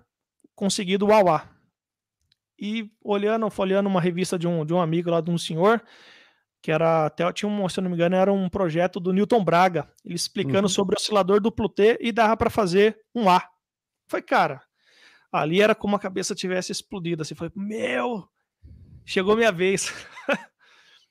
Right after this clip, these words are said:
Speaker 1: E era um circuitinho oscilador duplo T, cara. Se a galera tem, é, interesse em começar, nossa, hoje tá fácil, né? Hoje tem, tá tudo aí, né, mastigado. Mas na época,
Speaker 2: <laughs>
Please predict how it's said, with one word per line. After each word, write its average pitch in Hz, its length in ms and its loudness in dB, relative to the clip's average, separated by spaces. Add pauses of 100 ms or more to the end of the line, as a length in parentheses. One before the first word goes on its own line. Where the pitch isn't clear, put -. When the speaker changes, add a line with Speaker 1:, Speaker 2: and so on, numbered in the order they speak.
(240)
Speaker 1:
E 175 120 0
era 202 160 4
um 240 60 -2
circuitinho 233 680 -2
oscilador 220 420 2
duplo 226 320 0
T, 180 240 0
cara. 156 200 -4
Se - 100 -8
a 175 40 -8
galera 185 360 2
tem, 175 500 -2 (280)
é, 143 360 -6
interesse 160 600 -6
em 147 40 -10
começar, 151 720 -4 (420)
nossa, - 260 -2
hoje 214 200 0
tá 247 140 2
fácil, 160 380 -2
né? - 20 0
Hoje 160 100 -2
tem, 208 220 0 (240)
tá 170 100 0
tudo 175 220 0
aí, 170 160 4
né, 160 140 -2
mastigado. 151 600 -4
Mas 165 220 0
na 196 140 2
época, 226 420 2 (160)
Speaker 2:
<laughs> - 340 -14